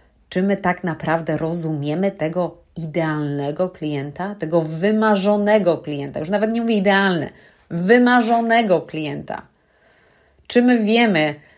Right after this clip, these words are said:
jaką kawę lub herbatę ta osoba zamawia, jeśli idzie do Starbucksu?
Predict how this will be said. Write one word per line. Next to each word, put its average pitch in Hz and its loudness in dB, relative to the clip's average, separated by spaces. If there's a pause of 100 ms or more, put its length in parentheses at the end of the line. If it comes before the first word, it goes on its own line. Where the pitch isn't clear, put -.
(680)
jaką 208 4
kawę 214 4
lub 196 0
herbatę 196 4
ta 180 -2
osoba 190 2
zamawia, 185 0
jeśli 170 0
idzie 170 -2
do 175 -2
Starbucksu? 160 -8